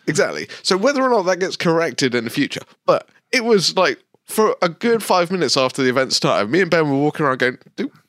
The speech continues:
should, should we go find someone about our tickets? Like, what, what should we do?" So this only increased my, uh, rabbit in the headlights kind of anxiety moment.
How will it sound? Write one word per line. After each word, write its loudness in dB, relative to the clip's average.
should, -2
should -2
we 4
go 0
find 0
someone -2
about -2
our -6
tickets? -4
Like, -4
what, -4
what -6
should -2
we -2
do?" -2
So 2
this 2
only 0
increased -2
my, 2
uh, 2
rabbit 0
in -4
the 0
headlights -2
kind -2
of -6
anxiety -4
moment. -12